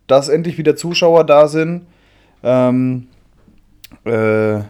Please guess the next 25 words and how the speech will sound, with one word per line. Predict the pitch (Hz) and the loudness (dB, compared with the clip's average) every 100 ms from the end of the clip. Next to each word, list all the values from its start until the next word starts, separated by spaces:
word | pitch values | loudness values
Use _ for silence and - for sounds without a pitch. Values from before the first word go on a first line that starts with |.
| _ _ _ _ _ _ _ _ _ _ _ _ _ _ _ _ _ | _ _ _ _ _ _ _ _ _ _ _ _ _ _ _ _ _
Team | - 131 131 | 2 2 2
D | 131 135 | 2 2
und | 131 123 | 2 0
Tour | 135 131 113 | 2 2 2
on, | 120 117 | -2 -4
on, | 107 120 110 82 | -6 -6 -8 -8
äh, | 85 110 | -6 -4
auf, | 101 107 - | -2 -4 -6
auf | 78 101 - | -10 -10 -8
Instagram | 123 131 117 117 | -6 -4 -2 -2
hat | 117 - | -2 -4
geschrieben, | 113 120 113 - - - | -6 -4 -6 -8 -20 -12
einfach | 120 131 135 - | -6 0 0 2
mega. | 123 156 123 113 143 - | 4 4 4 0 -2 -12
Und | - 139 | -8 -6
das, | 135 123 - 71 | -6 -8 -12 -14
das | 139 - | -12 -10
beschreibt's | - 123 143 147 | -8 0 0 0
auch | 117 | -4
genau, | - 110 110 | -4 -2 -2
das, | 120 123 | -2 -4
was | 123 113 | -2 -4
es | 104 | -4
war. | 113 113 123 _ _ _ _ _ - | -2 0 -2 _ _ _ _ _ -2
Ähm, | 117 117 113 113 113 | 0 2 0 -2 -4